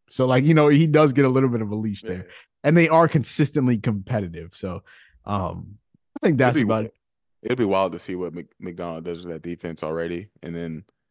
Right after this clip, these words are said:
Speaker 2: hopefully they can, you all can really attack the draft in the right way, bring in some pieces there. Um, you, we already talked about it. Like, edge is a huge part of it. Um, bringing in maybe another linebacker, safety,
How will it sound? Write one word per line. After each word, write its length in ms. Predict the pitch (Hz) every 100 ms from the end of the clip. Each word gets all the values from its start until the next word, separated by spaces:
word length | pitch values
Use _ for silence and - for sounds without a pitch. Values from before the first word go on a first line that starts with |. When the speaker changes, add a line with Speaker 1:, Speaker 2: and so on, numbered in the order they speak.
| _ _ _
Speaker 2:
hopefully 320 | 95 92 101 90
they 120 | 85
can, 300 | - 85 80
you 180 | 90 92
all 120 | 87
can 200 | 85 85
really 260 | 87 90 87
attack 320 | 85 95 82
the 100 | 85
draft 480 | 85 87 85 85 -
in 120 | -
the 80 | 82
right 240 | 85 85 62
way, 360 | 82 82 90 101
bring 180 | 87 87
in 80 | 85
some 160 | -
pieces 440 | 87 90 85 85 80
there. 320 | 85 85 82 _ _ _ _
Um, 400 | - 76 76 67 -
you, 180 | - 90
we 180 | 90 90
already 200 | 87 87
talked 260 | - 80 -
about 220 | 80 82
it. 80 | 65
Like, 180 | 73 -
edge 540 | 95 95 87 - - _ _ -
is 140 | 78
a 40 |
huge 380 | - - 95 -
part 220 | - 90
of 100 | 90
it. 220 | 95 90 - _ _ _ _ _
Um, 480 | 85 80 67 60 55 _ _ _
bringing 280 | 92 90 90
in 100 | 90
maybe 360 | 90 87 85 85
another 340 | 71 87 87
linebacker, 680 | 92 95 95 90 87 - 87
safety, 640 | - 90 87 87 87 85